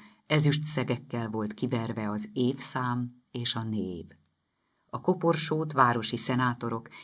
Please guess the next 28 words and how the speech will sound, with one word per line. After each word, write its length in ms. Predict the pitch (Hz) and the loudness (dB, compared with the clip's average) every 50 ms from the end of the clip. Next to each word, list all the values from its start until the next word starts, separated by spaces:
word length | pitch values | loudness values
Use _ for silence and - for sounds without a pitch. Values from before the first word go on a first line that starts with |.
| - | -8
és 160 | - - - | -4 -2 2
megyei 400 | - 151 147 143 135 127 123 117 | 6 6 6 8 6 4 2 2
táblabírák 840 | 113 - 120 113 110 107 113 110 104 107 104 107 107 104 107 104 107 | 0 -2 -2 -2 -2 -2 -4 -4 -2 -2 -2 0 0 -2 -2 -4 -6
emelték 540 | - 117 113 107 104 104 104 110 110 107 107 | -6 -6 -4 -4 -4 -6 -4 -6 -6 -6 -6
a 60 | 117 | -6
gyászszekérig. 1000 | 107 107 113 98 104 - - - - - - - 95 - - - - - - _ _ _ _ _ _ _ _ _ _ _ _ | -6 -4 -6 -6 -6 -8 -12 -12 -12 -12 -10 -12 -12 -10 -12 -14 -16 -16 -20 _ _ _ _ _ _ _ _ _ _ _ _
Felül 400 | - - 170 170 170 175 175 170 | 0 4 6 6 8 8 8 8
rá 240 | 151 160 143 135 | 8 10 10 10
volt 220 | - 123 127 123 123 | 10 8 2 0 2
téve 300 | - 127 123 117 120 120 | 2 0 0 2 0 0
a 60 | 117 | 0
nemesi 460 | 117 135 135 131 127 - - - 107 | 2 2 2 2 0 0 -2 -4 -4
kard 440 | - - 123 123 127 127 123 120 127 - - - - | -4 0 2 2 2 0 -2 -6 -8 -10 -14 -20 -16
és 200 | - - 113 - | -12 -10 -10 -6
babérkoszorú, 960 | 113 123 131 131 139 135 131 135 - 131 123 - - 120 117 120 117 117 113 - _ _ _ - | -2 0 2 4 4 4 2 0 -2 -6 -6 -6 -4 -4 -4 -4 -4 -6 -8 -14 _ _ _ -6
a 100 | - 120 | -2 2
magyar 340 | 131 139 131 123 120 113 | 2 2 2 2 0 -2
Szent 300 | - - - 127 131 127 | -2 -2 -2 -2 0 0
István 360 | 139 127 - - 123 123 120 117 | -2 -4 -4 -2 -2 0 0 0
rend, 360 | 113 120 117 113 110 107 107 - - - - - - - - - | 0 -2 -2 -2 -4 -6 -8 -10 -18 -20 -20 -20 -20 -20 -12 -6
az 140 | - 131 131 | -4 -2 2
olasz 280 | - 156 156 143 131 - | 4 6 6 6 6 4
Szent 340 | - - 147 143 143 143 143 | 2 4 6 6 6 4 4
Móricz 460 | 135 127 123 123 120 113 - - - | 2 2 2 2 2 0 -4 -4 -8
rend, 380 | 110 113 113 107 104 104 104 - - - - - _ _ _ | -6 -4 -2 -2 -2 -2 -4 -6 -14 -18 -20 -20 _ _ _
s 120 | - - | -10 -4
a 100 | - 123 | -2 -2
braziliai 800 | 117 120 147 165 175 147 147 143 139 127 127 123 117 113 113 113 | 0 4 6 6 8 8 6 4 4 4 2 2 2 0 -2 -4